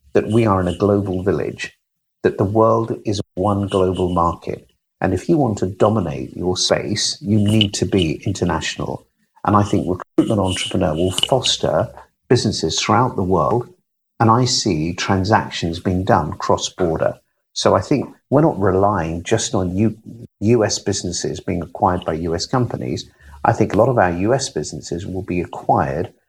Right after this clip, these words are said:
by either European players, perhaps players in Asia.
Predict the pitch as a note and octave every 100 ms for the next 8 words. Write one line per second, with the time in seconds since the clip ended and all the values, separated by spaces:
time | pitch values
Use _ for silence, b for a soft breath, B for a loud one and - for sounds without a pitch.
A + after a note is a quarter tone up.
0 | _ _ E2+ F2 F2 F2 G2+ C3 - -
1 | G#2+ E2+ D#2+ - D2 D2+ F2+ - - _
2 | _ - - F2+ - - F2 F2 - F#2
3 | E2 C2+ A1+